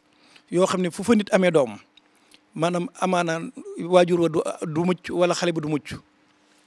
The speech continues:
mu fexe jël chèque bi mu jëlee chèque bi di ma ko jox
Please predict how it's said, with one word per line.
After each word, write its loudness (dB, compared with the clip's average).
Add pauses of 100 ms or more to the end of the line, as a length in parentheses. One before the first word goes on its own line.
(680)
mu -4
fexe -4
jël 2
chèque -4 (100)
bi -4
mu 2
jëlee 6
chèque -4
bi -8
di 0
ma 4
ko 0
jox -6